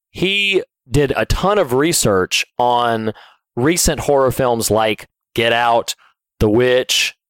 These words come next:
like you mentioned, Jurassic Park, some of his personal favorites. He watched these films and took detailed notes about when he got tense and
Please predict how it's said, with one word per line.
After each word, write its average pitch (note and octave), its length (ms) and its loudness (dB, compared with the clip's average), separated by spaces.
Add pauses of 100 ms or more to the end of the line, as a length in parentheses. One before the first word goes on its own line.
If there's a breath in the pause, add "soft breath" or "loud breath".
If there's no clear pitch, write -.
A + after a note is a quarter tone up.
(140)
like G#2 220 -4
you A2+ 80 -4
mentioned, A2+ 300 -4
Jurassic G#2 400 -2
Park, D3 320 2
some B2+ 160 0
of A2 80 -2
his A2 140 -2
personal A#2 340 -2
favorites. B2+ 520 0 (1200)
He D3+ 100 0
watched C#3 440 0
these C3 220 -2
films A#2 480 -2 (340 loud breath)
and B2+ 220 -6
took - 320 -4
detailed C#3 540 0
notes B2+ 440 0
about A2 420 -2
when C#3 280 -2
he E3+ 200 -6
got D3+ 340 -2
tense - 640 -4 (520 soft breath)
and C#3 240 -2